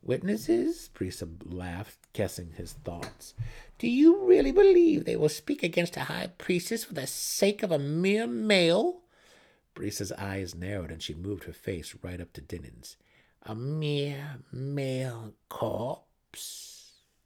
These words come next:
She cackled once again and released Dinin suddenly, and he dropped to his knees, struggling to regain a normal rhythm to his breathing.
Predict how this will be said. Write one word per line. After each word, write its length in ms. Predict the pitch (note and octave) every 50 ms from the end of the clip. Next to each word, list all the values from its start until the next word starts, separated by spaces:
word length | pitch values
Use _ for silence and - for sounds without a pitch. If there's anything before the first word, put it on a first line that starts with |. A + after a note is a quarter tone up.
| _ _ _ _ _ _ _ _
She 380 | _ - - - - - - _ -
cackled 580 | - - - G2+ F#2 - - - D2 - - C#2 D2 F2 G2 _ _
once 300 | - E2+ F2 F#2+ G2+ -
again 540 | D2+ C#2+ G#2 G2+ - - G#2+ G2 E2+ C#2+ B1+
and 160 | A#1+ A#1+ C#2+
released 480 | E2 F2 E2 D#2+ F2 F2+ F2+ - - -
Dinin 320 | - G2 F2 E2+ C#2+ D2
suddenly, 460 | - - F2+ E2+ D2+ D2 D2+ C#2 - - - - - - -
and 80 | -
he 60 | G#2+
dropped 440 | F#2 F2 G2 G#2 G2+ G2+ - - - -
to 80 | A2
his 140 | G2 F2+ E2
knees, 460 | - G2+ G#2+ G2+ F2+ D#2+ C#2 C2 -
struggling 640 | - - - - - - C#3 C#3 C3+ A2+ F#2+ F2 D#2+
to 120 | - - F#2
regain 420 | E2+ F2 F#2 - A2 A2 A2 G2
a 60 | F#2+
normal 460 | E2 E2 F#2 A2 A#2+ C3+ C3+ - G2+ F#2
rhythm 420 | F#2+ A2 B2 A#2 G#2 F2 D#2 D#2
to 100 | - F2+
his 140 | F2 D#2 D#2
breathing. 460 | D#2+ D#2+ G2 G#2+ G#2+ G2+ D2+ - -